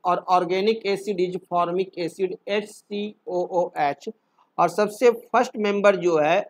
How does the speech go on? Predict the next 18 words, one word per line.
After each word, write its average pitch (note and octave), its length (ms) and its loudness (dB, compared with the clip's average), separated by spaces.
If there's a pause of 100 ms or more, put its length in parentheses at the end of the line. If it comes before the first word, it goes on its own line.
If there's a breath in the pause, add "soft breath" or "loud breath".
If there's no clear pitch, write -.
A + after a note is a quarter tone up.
आपका F3+ 480 6
carboxylic F3+ 640 0
एसिड F#3 280 0
का E3+ 180 2
वो F#3 220 6
है F3 220 6
formic F3+ 560 0
acid, E3+ 260 -6 (600)
एच A3+ 200 4
सी F#3+ 640 -8 (500)
डबल G3 400 4
ओ F#3 200 -2 (360)
H, F3 420 4 (480)
which F3 140 -2
is A3 140 0 (100)
also G#3 480 8
known G3 320 4
as E3+ 260 2